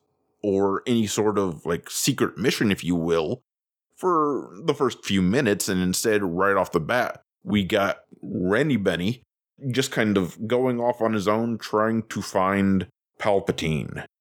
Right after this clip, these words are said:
who looks closer to the Palpatine that we got in the prequels, more so than what we got in the original trilogy. But I,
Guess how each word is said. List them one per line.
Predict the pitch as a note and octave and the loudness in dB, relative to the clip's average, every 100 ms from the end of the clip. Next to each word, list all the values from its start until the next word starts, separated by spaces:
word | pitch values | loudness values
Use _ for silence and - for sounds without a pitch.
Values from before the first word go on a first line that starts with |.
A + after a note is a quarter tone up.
| _ _ _ _ | _ _ _ _
who | G2+ F#2 F#2 F2+ F2 - A#2+ | 2 4 4 4 0 -4 0
looks | A#2+ B2 - | 0 0 -4
closer | - - C#3+ C#3+ C#3 C3 | -4 -2 0 2 0 -2
to | - A2+ A2 G#2+ G2+ - | -2 0 2 0 -2 -6
the | - G2+ G2 F#2+ F#2 - _ | -4 0 2 2 -2 -6 _
Palpatine | - B2+ B2+ - A2+ G#2+ G2+ G2 G2+ _ _ _ - | -4 -4 -2 -4 -2 0 2 0 -2 _ _ _ -6
that | G2 A2 B2 | -2 -2 0
we | A2+ | 0
got | G2+ A2 G2+ - - _ _ _ _ A#2 | 0 0 -2 -2 -12 _ _ _ _ -2
in | G#2 G2+ - _ _ - | 0 0 -4 _ _ -6
the | F#2+ | -6
prequels, | - A3 B3 C3 C3 A#2+ - - _ _ | 0 0 2 2 2 0 -4 -12 _ _
more | - G3 F#3 | -4 0 2
so | - C#3+ C#3 | 2 2 4
than | A#2+ A2 A2+ A2 | 4 2 2 2
what | G2+ - | 0 0
we | A2+ G2+ | -2 -2
got | F#2+ F2 F2 - - | 2 2 2 -2 -2
in | F2+ E2+ F2 E2 F#2 | 0 2 2 0 -2
the | F2 E2+ E2 D2 | 0 2 2 2
original | E2+ A2 F#3 D#3+ B2 | 2 2 2 2 0
trilogy. | B2+ A2 F2 E2+ C#2+ _ _ _ _ _ _ _ _ _ _ _ _ | 0 0 0 -4 -6 _ _ _ _ _ _ _ _ _ _ _ _
But | D#3 C#3+ A#2+ - - _ _ _ _ _ - | 2 4 4 0 -8 _ _ _ _ _ -2
I, | A3+ | -2